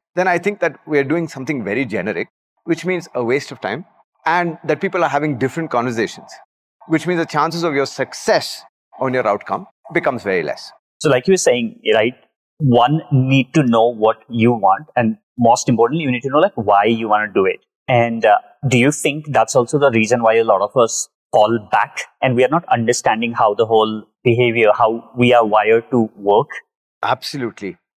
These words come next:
Speaker 1: I think it's very opportune at this time to bring up a model that they did on, uh, healthy human beings, on how they change, what they want to change. And what they found out is that you're going to actually have a relapse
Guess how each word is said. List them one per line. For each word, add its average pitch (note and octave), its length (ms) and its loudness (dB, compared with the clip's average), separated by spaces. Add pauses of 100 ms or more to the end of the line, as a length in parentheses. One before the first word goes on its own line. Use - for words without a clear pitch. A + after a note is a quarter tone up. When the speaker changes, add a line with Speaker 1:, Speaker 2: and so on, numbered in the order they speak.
(160)
Speaker 1:
I A#2 80 -6
think E3 200 -8
it's - 160 -12
very A2+ 380 -6 (220)
opportune C3+ 460 -6
at G#2+ 100 -6
this A2+ 140 -10
time B2+ 180 -10
to A#2 60 -12
bring A2 180 -8
up - 140 -12
a G#2 100 -4
model G#2 280 -6
that A2+ 140 -6
they G#2 80 -6
did F2+ 300 -8 (180)
on, E3 300 -4
uh, A#2 200 -2
healthy D#3+ 340 -6
human F#2 240 -10
beings, F2+ 280 -16 (280)
on A#2 340 -12
how - 360 -4
they C3 140 -4
change, G2 420 -10 (120)
what B2+ 280 -6
they B2 80 -4
want F2 200 -8
to - 60 -20
change. - 320 -20 (200)
And C#3+ 140 -6
what G3+ 140 -4
they A3 100 -4
found A2+ 280 -8
out F2+ 160 -4 (300)
is F#3 140 -6
that F#3+ 220 -2
you're D#3 340 -4
going A3 180 -4
to A3+ 160 -8
actually F#3+ 420 -4
have E3+ 240 -2
a F3 80 0
relapse D3+ 760 -2